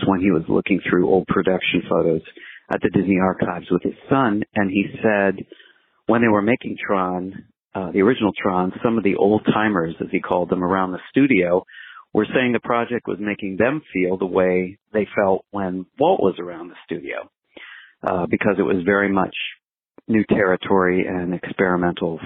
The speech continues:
filmmaking. And that was exciting to hear,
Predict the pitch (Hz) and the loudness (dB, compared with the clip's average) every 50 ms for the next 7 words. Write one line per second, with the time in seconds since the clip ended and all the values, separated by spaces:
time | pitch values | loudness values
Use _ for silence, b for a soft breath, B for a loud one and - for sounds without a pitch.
0 | - - - 127 135 127 95 85 - - - - - - _ _ _ _ B B | 0 2 2 4 4 4 2 0 -2 -2 -4 -6 -6 -8 _ _ _ _ B B
1 | B B B B B B - 117 151 165 175 156 117 101 110 - - - 110 95 | B B B B B B 0 2 2 4 4 2 2 2 -2 -4 -2 -2 0 0
2 | 90 90 87 87 85 90 - 92 92 87 87 98 113 135 - | 0 0 -2 -2 -2 -2 0 0 0 2 2 0 -2 -4 -10